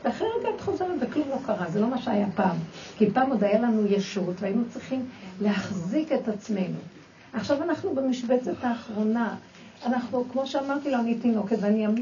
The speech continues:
בשנייה אני מתה, כי אין לי עוד רזרבה. אין לי אפשרות. הגבול הזה הושיע את עצמו. מתוך הגבול נהייתה ישועה של הקיום עצמו. עכשיו, טלי שואלת למה היא לא שמעה, למה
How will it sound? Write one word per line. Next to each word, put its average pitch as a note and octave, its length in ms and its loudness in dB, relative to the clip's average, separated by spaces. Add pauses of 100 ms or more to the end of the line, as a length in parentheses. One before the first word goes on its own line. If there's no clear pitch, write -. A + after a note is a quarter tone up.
(120)
בשנייה C4+ 380 2
אני C4+ 140 0
מתה, G3+ 380 -4
כי B3 140 0
אין E4 320 0
לי B3 140 2
עוד G3+ 220 2
רזרבה. F#3 560 2 (680)
אין A4 140 6 (120)
לי D4+ 120 6
אפשרות. G3 440 2 (1300)
הגבול G#3 760 8
הזה C#4+ 580 2
הושיע C4+ 440 -2
את C4+ 120 -4
עצמו. C#4+ 420 -4 (1700)
מתוך B3 440 2
הגבול C4+ 360 6
נהייתה A#3+ 400 0
ישועה F3+ 440 -4
של G3+ 180 -2
הקיום A#3+ 400 0
עצמו. G3 420 0 (320)
עכשיו, A#3 220 0 (100)
טלי C#4+ 260 4
שואלת A3 440 2
למה A3+ 180 2
היא A3 140 2
לא G#3 100 2
שמעה, G3 320 -2 (100)
למה B3 380 2